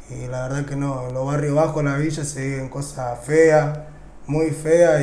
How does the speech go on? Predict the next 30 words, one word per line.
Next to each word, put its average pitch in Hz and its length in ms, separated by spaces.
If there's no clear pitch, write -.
y 117 640
no 170 360
había 175 300
nadie, 185 380
por 147 160
lo 147 80
menos 151 180
yo 196 100
no 190 60
había 190 120
escuchado 175 340
a 165 60
nadie 175 340
que, 123 220
que 139 160
cuente 151 320
algo 151 200
así. 139 400
Y 127 100
creo 151 280
que 143 240
esto 156 220
verídico 156 480
tiene 151 340
eso, - 320
tiene 151 320
la 139 140
verdadera 147 420
esencia. 151 500
Creo, 180 520